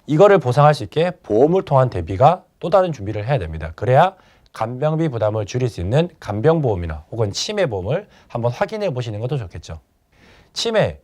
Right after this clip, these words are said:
중증질환 보장을 강화하는 종합건강보험도 하나의 방법이 될 수 있습니다. 여러분, 여러분들의 부모는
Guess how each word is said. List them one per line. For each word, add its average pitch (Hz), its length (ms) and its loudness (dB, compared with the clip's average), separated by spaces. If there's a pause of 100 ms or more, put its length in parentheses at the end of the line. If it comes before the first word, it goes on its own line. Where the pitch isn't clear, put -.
(160)
중증질환 190 580 2
보장을 139 340 2
강화하는 135 600 -2
종합건강보험도 123 1200 0
하나의 139 260 0
방법이 135 400 -2
될 107 100 -6
수 - 120 -14
있습니다. 78 440 -14 (480)
여러분, 147 560 2 (140)
여러분들의 190 560 2
부모는 123 560 0